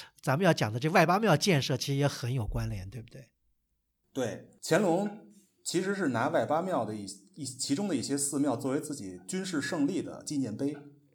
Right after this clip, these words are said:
Speaker 1: 嗯。
Speaker 2: 外，外八庙的出现其实是一个偶然，偶然现象，就是说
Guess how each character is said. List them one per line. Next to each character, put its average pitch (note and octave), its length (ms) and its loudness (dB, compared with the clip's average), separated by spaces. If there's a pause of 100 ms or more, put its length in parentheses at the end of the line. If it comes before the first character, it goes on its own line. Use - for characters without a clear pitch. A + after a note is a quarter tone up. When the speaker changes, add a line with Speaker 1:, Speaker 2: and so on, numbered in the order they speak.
(1120)
Speaker 1:
嗯。 C#3 120 -8
Speaker 2:
外， A#3 120 6
外 A3+ 140 6
八 G#3+ 120 6
庙 A3+ 180 2
的 A3 80 0
出 - 180 -4
现 G3 180 -4
其 C3+ 160 -6
实 F3+ 80 -4
是 E3 140 -8
一 C3 80 -8
个 - 80 -10
偶 - 160 -12
然， - 120 -18 (380)
偶 G#2 140 -6
然 G2 140 -10
现 C#3+ 220 -6
象， - 140 -18 (220)
就 A#2 120 -8
是 G#2 80 -8
说 A2 280 -10